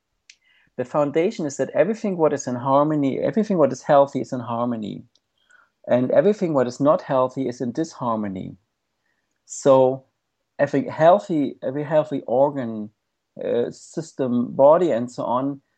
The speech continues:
sounds beautiful. And every disharmony disease does have it, does, does sound somehow ugly. And, and when we are able to,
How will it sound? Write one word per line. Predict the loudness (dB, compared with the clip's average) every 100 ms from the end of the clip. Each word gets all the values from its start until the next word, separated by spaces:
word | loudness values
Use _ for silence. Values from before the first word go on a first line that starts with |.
| _
sounds | -4 -2 -2 -2
beautiful. | -4 -4 -6 -10 -12 -14 _ _ _ _ _ _ _ _ _ _ _ 0
And | 2 4 2 0 -10 _ _
every | 4 6 4
disharmony | 4 0 -4 -2 0 0
disease | 2 0 2 2 2 -2 -8 -20 _ _ _
does | 0 2
have | 2 4
it, | 2 0 _ _ -20 -14 -2
does, | 0 0 -2
does | -2 -2
sound | -2 -2 -2
somehow | 0 0 0 2
ugly. | 2 2 0 -6 -8 _ _ _ _ _ _
And, | -4 -4 -6 -4
and | -2 0 2
when | 2 4
we | 4
are | 4
able | 6 4 4
to, | 0 -6 0 2 2 0